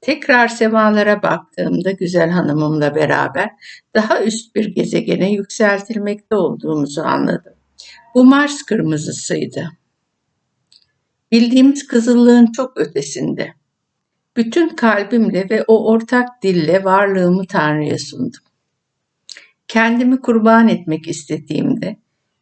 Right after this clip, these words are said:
isteğimin hayırlı olduğu ve kabul edildiğini anladım. Tanrı'ya bu ışık için şükrettim. Bu görüntü karşısında bilgeler bile şaşırdı.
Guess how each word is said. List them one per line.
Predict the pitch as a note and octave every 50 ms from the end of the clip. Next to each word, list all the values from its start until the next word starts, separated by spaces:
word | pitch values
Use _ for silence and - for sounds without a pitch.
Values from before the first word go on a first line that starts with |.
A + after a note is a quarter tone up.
| _ _ _ _ _ _ _
isteğimin | _ A#3+ A#3 A3+ A3+ A3+ A#3+ B3+ B3+
hayırlı | B3 - A#3 G#3+ G#3+ G#3 G#3 G#3 A3 A#3 A3+
olduğu | G#3 F3+ E3 D#3 D3+ D3+ E3 E3 E3 E3
ve | F3+ F3+
kabul | - - G#3 G3+ G3+ B3 A#3+ A#3
edildiğini | - F3+ F3 - D#3 D3 D3 D3 C#3+ D3 C#3+ D3 D3 C#3
anladım. | C#3 C#3+ C#3 C3+ B2+ - - _ _ _ _ _ _ _ _ _ _ _ _ _ _ _ _ _
Tanrı'ya | - A3 A3 A3+ A#3 A3+ A3+ A#3+ A#3+ C4 C#4+ D4 C#4+ C#4+
bu | C4 A#3+ G#3
ışık | F#3 F3 - - F3+ F3+ -
için | F3 - - - A3 G#3+
şükrettim. | G#3+ - F#3+ - - - - - - - _ _ - - - _ _ _ _ _ _ _ _ _ _ _ _ _ _ _ _ _ _ _ _ _ _ _ _ _ _ _ _ _ _ _
Bu | C4 B3
görüntü | A#3+ C4+ B3+ B3 B3 A#3+ A3+ A3+ A3+ -
karşısında | - G#3+ F#3+ F3 E3+ E3 - - F3 - - E3+ E3+ F3 F3+ F#3+ F#3+ F#3+
bilgeler | - F#3+ F#3 F3 F3+ F#3+ F#3 F#3+ F#3+ F#3+ F#3 E3+ D3+ D3+
bile | C#3+ D#3+ E3+
şaşırdı. | E3 - - - - - - D#3 - - - -